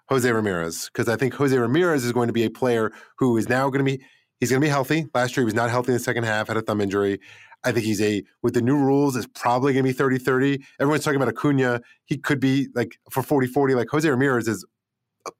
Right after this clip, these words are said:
about as good of a candidate as there is. Um, and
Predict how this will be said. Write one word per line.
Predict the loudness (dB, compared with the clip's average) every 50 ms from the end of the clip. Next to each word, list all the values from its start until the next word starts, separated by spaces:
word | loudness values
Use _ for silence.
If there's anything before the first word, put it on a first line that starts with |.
| _ -6 -6
about | -6 -4 -2 0 0 2 2 0
as | 0
good | 0 0 0
of | 0
a | 0
candidate | 0 0 0 0 2 0 0
as | 0 0
there | 0 0
is. | 2 2 0 0 -2 -4 -10 -12 -16 -20 -20 -20 -20 -16 -6 -2
Um, | 0 0 2 2 0 0 -2 -2 -4 -8 -20 -20 -20 _ _ _ _ -4
and | -2 0 0 2 2 2 2 0 0 -2 -6 -12